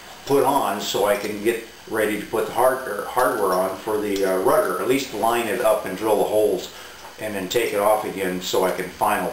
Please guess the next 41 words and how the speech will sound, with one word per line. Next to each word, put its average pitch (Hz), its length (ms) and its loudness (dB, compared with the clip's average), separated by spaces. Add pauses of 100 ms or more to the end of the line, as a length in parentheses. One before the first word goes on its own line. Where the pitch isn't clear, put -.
paint 104 260 -4
it, 85 160 -4
and 87 100 -4
then 92 320 -2 (260)
we'll 95 80 -8
put 101 220 0
it 90 80 0
on 90 260 0
once 90 260 -2
the - 60 -8
hull - 300 0
is - 80 -8
painted. - 400 -4 (360)
But - 120 -2
I 95 120 0
needed 104 340 -4
to 98 80 -4
get 104 260 -2 (180)
everything 101 720 -2
in 95 160 -6
place - 680 -2 (100)
before - 340 0
I - 60 -4
could 92 160 -10
do 165 180 4
that. - 200 -4 (520)
So 107 220 -2
now 120 240 2
I've - 180 2
got 113 380 2
my 101 220 -2
rudder 127 380 4
hardware 98 560 2
I 90 60 -2
got 95 180 2
from 87 140 -8
Chuck - 300 -2
Down 92 220 -4
Duckworks, 104 560 -2
but 98 180 -4
I 90 180 -4